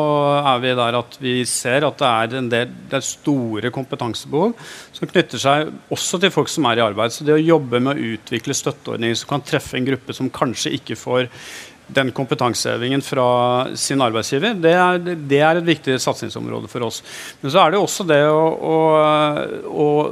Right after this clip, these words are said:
jobbe med hvordan vi leverer dem, fordi vi er en masseforvaltningsorganisasjon. Vi har en million søknader, vi har to millioner henvendelser i løpet av et året. De må raskt igjennom systemet, eh, slik at pengene kommer ut. Eh,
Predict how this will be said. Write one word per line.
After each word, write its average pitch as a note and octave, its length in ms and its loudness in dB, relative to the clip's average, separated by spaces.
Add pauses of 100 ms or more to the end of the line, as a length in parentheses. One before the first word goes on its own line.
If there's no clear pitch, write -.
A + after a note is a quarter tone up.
(200)
jobbe C#3+ 320 2
med D3+ 260 4
hvordan B2 400 0
vi D3+ 120 4
leverer D3 340 4
dem, G3 160 2
fordi E3 580 0
vi C#3+ 220 4
er C3+ 160 4
en D3+ 80 2
masseforvaltningsorganisasjon. B2 1300 -4
Vi D#3+ 100 2
har D3+ 240 2 (140)
en C3+ 160 2
million C3+ 420 0
søknader, C3 560 -2
vi C#3+ 80 0
har C3 160 0
to C#3 160 -2
millioner B2+ 400 0
henvendelser A2+ 480 -6
i B2 80 -2
løpet A2 160 -4
av A#2 80 -4
et A#2 140 -2
året. F3+ 260 -2 (680)
De D#3+ 120 4
må D3+ 220 6 (800)
raskt - 320 0
igjennom C3 260 2
systemet, D3 540 0 (240)
eh, D#3+ 260 0
slik D3 220 0
at D3 100 -4
pengene C3+ 320 -2
kommer C3 300 -2
ut. - 220 -10 (500)
Eh, D#3 480 2